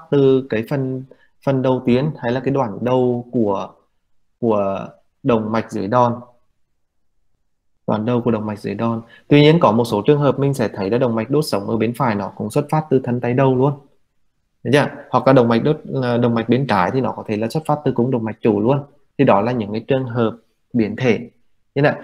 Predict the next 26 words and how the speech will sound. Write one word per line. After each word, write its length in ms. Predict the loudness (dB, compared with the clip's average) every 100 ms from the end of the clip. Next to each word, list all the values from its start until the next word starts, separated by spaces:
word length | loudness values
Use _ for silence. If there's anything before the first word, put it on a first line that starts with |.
| 0
thì 60 | 4
những 160 | 6 4
cái 80 |
biến 180 | 4 2 2
thể 160 | 2
đó 160 | 4 2
thì 80 | 2
rất 120 | 2
là 100 | 2
dễ 220 | 4 4
nhìn 240 | 4 2 2
thôi. 180 | 2 2 -2 _ _ 2
Bởi 140 | 4
vì 120 | 4
các 120 | 2 2
bạn 140 | 0 0
thấy 300 | -4 -4 -2
cái 100 | 0
vị 280 | 2 2 0
trí, 340 | -4 -2 -4 -6 _ _ _
à, 180 | -4 -2
xuất 160 | -2 0
phát 140 | -2 -2
của 100 | -4
nó 400 | -2 -2 -2 -2 -16 _
và 400 | -2 2 2 0